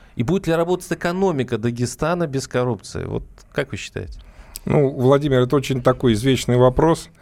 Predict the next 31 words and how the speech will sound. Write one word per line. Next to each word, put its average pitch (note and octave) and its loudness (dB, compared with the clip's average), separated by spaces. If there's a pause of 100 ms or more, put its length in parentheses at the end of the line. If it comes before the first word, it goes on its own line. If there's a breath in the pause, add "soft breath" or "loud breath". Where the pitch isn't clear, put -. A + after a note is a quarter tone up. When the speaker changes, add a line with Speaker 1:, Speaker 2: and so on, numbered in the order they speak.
(320 loud breath)
Speaker 2:
Как G2 0
раз A2+ 4
вот G#2 0
будет A2+ 0
ли A2+ 4
работать A#2 2
и G#2+ 2
является A2 4
ли G#2 4
коррупция, A#2 2
э, G2 6
той A2+ 4
цементирующей, A#2+ 2 (460 loud breath)
э, G2 4
силой, D#3+ 4
которая G#2 0
якобы A#2+ 2
держит A2+ 2
там F2+ -2 (260 soft breath)
какие-то G2 0
экономику A#2 2
отдельных, G#2 2
там, F#2 0
допустим, G2 0
регионов. G2+ 2
Speaker 1:
Я - 0
прошу, D#3+ -2
перебью, D#3 -2
а - -6
то C3+ -2
забуду. C3 -2